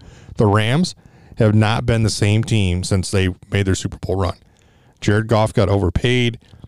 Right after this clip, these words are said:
He's not worth the money. I like the Seahawks here getting, getting two. The Seahawks defense, although it's sketchy,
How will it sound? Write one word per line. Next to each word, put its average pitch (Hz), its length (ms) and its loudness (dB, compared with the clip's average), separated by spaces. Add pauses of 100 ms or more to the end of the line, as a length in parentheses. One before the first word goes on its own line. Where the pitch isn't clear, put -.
He's 107 220 0
not 95 180 0
worth 98 220 0
the 98 80 -2
money. 104 500 2 (1120)
I 117 100 2
like 117 180 2
the 107 60 -2
Seahawks 101 440 2
here 98 200 0
getting, 95 400 0 (140)
getting 98 260 2
two. 101 400 0 (760)
The 123 60 -2
Seahawks 147 380 2
defense, 123 380 2
although 113 320 4
it's - 320 -4 (220)
sketchy, 135 580 0